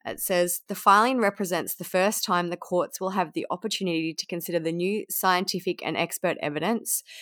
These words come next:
showing that Melissa's conviction was based on an unreliable, coerced confession and unscientific false evidence that misled the jury.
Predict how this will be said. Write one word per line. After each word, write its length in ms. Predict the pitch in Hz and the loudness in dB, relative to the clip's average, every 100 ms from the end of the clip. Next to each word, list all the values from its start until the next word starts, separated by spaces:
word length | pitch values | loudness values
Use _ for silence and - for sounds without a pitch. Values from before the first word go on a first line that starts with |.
| - - | -18 -6
showing 340 | - 175 175 | 2 2 4
that 120 | 165 | 2
Melissa's 340 | 120 196 220 - | 2 0 -2 -4
conviction 540 | 226 175 - 180 165 | -2 -2 -2 -4 -2
was 160 | 170 160 | -2 2
based 380 | 147 160 - | 2 2 -2
on 100 | - | -2
an 140 | 165 156 160 | -2 0 0
unreliable, 800 | 185 220 202 165 165 160 165 | 2 6 8 8 6 2 -2
coerced 520 | 151 185 170 165 - - | -2 0 2 2 -2 -6
confession 760 | 165 - 165 - 233 285 240 - | -10 -4 -2 2 2 2 0 -4
and 140 | 156 - | -8 0
unscientific 800 | 175 180 - 190 175 190 180 - | 0 2 2 2 2 -2 -4 -6
false 420 | - 170 170 - - | 0 2 2 -2 -2
evidence 440 | 160 151 147 - | -2 0 -2 -4
that 180 | - - | -2 -2
misled 460 | 160 160 165 151 139 | -2 -4 -2 -4 -4
the 60 | |
jury. 500 | 147 143 139 127 147 | -6 -4 -2 -4 -6